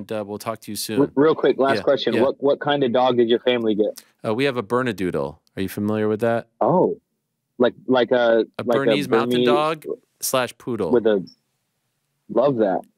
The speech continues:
Speaker 1: And
Speaker 2: Love that.
Speaker 1: she is incredible. Her name is Matcha, like
Speaker 2: Yeah.
Speaker 1: the tea. And,
Speaker 2: Matcha,
Speaker 1: uh,
Speaker 2: yeah.
Speaker 1: just, like,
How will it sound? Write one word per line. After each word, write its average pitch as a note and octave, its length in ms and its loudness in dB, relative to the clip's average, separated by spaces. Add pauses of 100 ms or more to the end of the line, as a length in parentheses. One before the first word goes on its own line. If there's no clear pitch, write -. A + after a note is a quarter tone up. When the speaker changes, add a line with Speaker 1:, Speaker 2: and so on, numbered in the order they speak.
Speaker 1:
And A#2+ 100 4
Speaker 2:
Love E3+ 180 2
that. A2+ 200 2
Speaker 1:
she B2 200 -4
is A#2 140 -4
incredible. G2+ 600 -6
Her G#2+ 120 -8
name B2+ 180 -4
is G#2+ 100 -8
Matcha, C3+ 540 -4
like A#2 120 -2
Speaker 2:
Yeah. G#2 120 4
Speaker 1:
the G2+ 60 0
tea. C3 340 -4 (360)
And, G#2 300 -2
Speaker 2:
Matcha, G#2 380 0
Speaker 1:
uh, - 20 4
Speaker 2:
yeah. A2+ 140 6
Speaker 1:
just, E3+ 240 2
like, G#2+ 260 -6